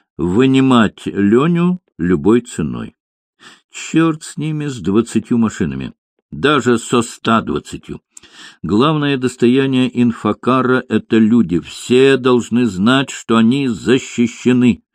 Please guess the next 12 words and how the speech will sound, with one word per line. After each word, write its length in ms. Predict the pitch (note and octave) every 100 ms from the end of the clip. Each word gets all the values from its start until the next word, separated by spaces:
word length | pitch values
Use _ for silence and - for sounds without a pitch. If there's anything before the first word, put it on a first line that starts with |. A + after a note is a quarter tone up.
| - -
что 300 | - - A#2
за 220 | G#2+ G2 B2+
ними 400 | C3 D3+ D3+ D3
система, 800 | - B2+ - - B2+ G#2 C#2+ - _ _ _ - -
что 300 | - - A#2
деньги, 560 | F#2+ C#3 B2+ G2 C#2+ - _ -
ресурсы, 760 | F2+ A#2+ - D3 G#2 - - C#2+
мощь 680 | D2+ G#2+ D#3+ C3+ - - _ - -
в 180 | F#2 A#2+
нужный 400 | C#3+ C3 G2 G2
момент 480 | F#2+ G#2 G2+ -
подключаются 1120 | - F2+ - E2 D#3+ - D#3 F#3 F3+ - F#3+